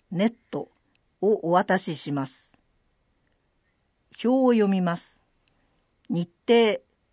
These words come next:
会場、定員、申し込み順の順。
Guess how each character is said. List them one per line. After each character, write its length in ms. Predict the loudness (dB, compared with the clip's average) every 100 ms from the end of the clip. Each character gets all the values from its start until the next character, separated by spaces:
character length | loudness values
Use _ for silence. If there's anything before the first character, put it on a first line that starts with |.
| _ -2
会 280 | 2 2 2
場、 440 | 0 0 -2 -6 _ _ _ _ -2
定 180 | 0 2
員、 380 | 0 -2 -4 -12 _ _ _
申 140 | -4 -4
し 60 | -4
込 160 | -4
み 140 | -4 -6
順 320 | -8 -8 -10 _ _ _ _ _ _ 0
の 240 | 2 2
順。 400 | -2 -4 -6